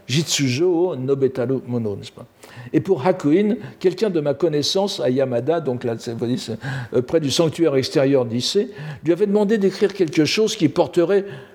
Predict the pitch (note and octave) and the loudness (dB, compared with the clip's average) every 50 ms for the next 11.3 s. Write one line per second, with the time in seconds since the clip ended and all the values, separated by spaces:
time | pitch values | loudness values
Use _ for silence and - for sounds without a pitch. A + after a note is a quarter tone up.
0 | - _ - - A#3+ B3 - - - F#3 D#3+ F3 - A3+ A3+ F#3 - B2 C3 D3+ | -20 _ -4 0 2 2 2 2 0 0 0 0 0 0 0 0 0 -2 0 0
1 | D#3 D3 C3+ B2+ A#2 G#2+ G2 G2+ G2+ - - - C3 D#3 D#3+ D3 D3 C#3 - D#3+ | 0 2 4 2 2 2 2 0 -4 -6 -10 -4 0 0 2 2 2 0 0 0
2 | D3 C#3 A#2+ - B2+ B2 - - G2 G2 F#2 - - - G#2+ - _ _ _ - | 0 0 0 -2 -4 -4 -4 -4 -10 -10 -10 -14 -16 -16 -18 -18 _ _ _ -20
3 | - - - - - D3+ C3+ - G3+ G3+ G3+ - A#3 A#3 A#3+ A3+ G3 C#3 - - | -20 -20 -10 -4 0 0 0 2 0 -2 0 0 2 2 2 2 2 0 -4 -10
4 | - - - - C3 B2+ D3 C#3+ C#3 C3+ C#3 - - G#3+ G#3+ F#3+ - C#3+ C#3+ C3 | -14 -10 -6 -4 -2 0 2 2 0 0 -4 -2 0 0 0 0 0 0 0 0
5 | D#3 F#3 F3+ - F3+ D3 - C#3 C3 - D3+ - C3 A#2+ - B2+ C#3 B2+ - C3+ | 0 0 0 0 0 0 0 -2 -4 -4 -10 -14 -14 -6 -2 0 0 0 0 0
6 | C3 C3 B2+ - D3+ C#3 B2+ - - C#3 C#3 C#3+ D3 D#3 D#3 D3 C#3+ F#3+ F#3 - | 0 0 0 0 -2 -2 -2 -2 -4 -2 0 2 2 2 2 2 2 0 -2 0
7 | - E3 - - - E3 D#3+ D#3 C3+ A#2 G#2 - - C3+ B2+ - B2 A#2+ A#2 A2 | -2 -4 -2 0 0 0 2 0 0 -2 -4 -4 -4 -4 -2 0 0 2 2 2
8 | A2+ A2+ - - - C#3+ C#3+ C3+ C3 - - C3 B2+ B2 B2 B2+ C3 C3 B2 C#3 | 0 -4 -6 -12 -16 -16 -14 -14 -6 0 0 2 2 0 -2 -2 -4 -2 0 -2
9 | B2 A#2 G3 G3 - - D3+ C3 - D3 C#3+ C3+ B2+ A#2+ - - G3+ G3+ F#3+ D3+ | 0 0 0 0 0 -2 -6 -2 0 0 0 2 0 -2 -2 0 2 2 2 2
10 | B2 B2 - C3+ A#2+ A#2 A#2 A#2+ A#2+ A#2+ A#2+ B2+ C3 - C3 B2+ B2 C3 B2+ B2+ | 0 -2 -2 -2 -2 -2 -4 -6 -6 -6 -6 -6 -6 -4 -4 0 2 4 2 2
11 | B2+ - C3 A#2+ - A#2 | 2 -2 -6 -6 -6 -10